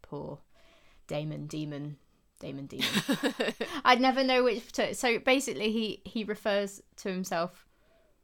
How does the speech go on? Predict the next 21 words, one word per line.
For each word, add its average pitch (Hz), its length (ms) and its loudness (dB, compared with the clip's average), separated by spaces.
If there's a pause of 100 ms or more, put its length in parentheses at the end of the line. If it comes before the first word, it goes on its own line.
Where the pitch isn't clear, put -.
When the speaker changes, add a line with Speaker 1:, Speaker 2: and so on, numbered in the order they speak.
(340)
Speaker 1:
as 165 120 -6
Demon, 160 540 0
Speaker 2:
Yeah. 175 220 2
Speaker 1:
but 151 180 -2
he's 165 200 -6
called - 240 -6
Damon. 160 420 -2
Speaker 2:
Yeah. 139 280 -6 (160)
Speaker 1:
So 160 420 0 (920)
they're 196 160 4
interchangeable. 170 840 -4
So - 120 -10
if 156 140 -10
you 180 60 -6
hear 170 240 -2
us 160 200 -10
changing 156 580 -8 (480)
between 160 320 -8
the 151 60 -10
two, 147 360 -8
then 139 220 -10